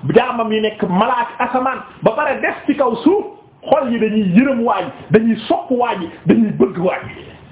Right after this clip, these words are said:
Waaw, en tout cas, li ëpp ci ñoom. Kon nag, ah, nañu ci bàyyi xel ci hadis bii de. Nañu ci bàyyi xel ci hadis bii.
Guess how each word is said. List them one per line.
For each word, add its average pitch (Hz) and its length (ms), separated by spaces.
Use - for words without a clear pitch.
Waaw, 165 300
en 170 160
tout 185 120
cas, 180 160
li 370 120
ëpp 392 200
ci 165 120
ñoom. 127 240
Kon 190 160
nag, 220 140
ah, 196 380
nañu 180 260
ci 175 60
bàyyi 170 280
xel 165 220
ci 165 60
hadis 165 340
bii 160 160
de. 139 120
Nañu 190 300
ci 202 80
bàyyi 196 280
xel 208 260
ci 214 60
hadis 226 420
bii. 277 280